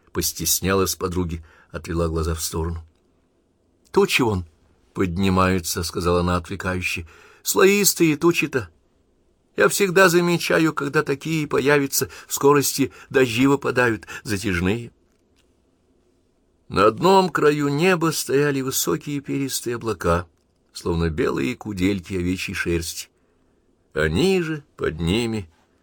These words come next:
выстилались серым клубящим слоем облака кучевые. И впрямь уже завтра сухмень бабьего лета сойдет к довершению.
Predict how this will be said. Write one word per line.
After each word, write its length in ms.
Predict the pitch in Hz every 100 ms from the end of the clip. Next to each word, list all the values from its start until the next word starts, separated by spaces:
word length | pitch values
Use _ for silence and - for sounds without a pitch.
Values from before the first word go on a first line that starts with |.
| _ _ _ -
выстилались 840 | 78 - - 87 90 92 85 80
серым 520 | - 87 113 110 110
клубящим 600 | - 98 90 101 - -
слоем 500 | 92 - 90 90 90 - _ _
облака 340 | - 82 82 85
кучевые. 680 | 82 - 82 76 76 80 80 _ _ _ _ _ _ _ _ _ _ _ _ _ _ _ _ _ _ _ _
И 160 | 135 170
впрямь 500 | - - 139 160 151
уже 240 | 127 123
завтра 480 | 104 123 135 - 113
сухмень 680 | 104 - 107 117 - 110 110
бабьего 400 | 92 104 101 92
лета 280 | 92 98 92
сойдет 540 | - 85 90 90 - _ -
к 60 |
довершению. 680 | 82 80 78 - 82 82 80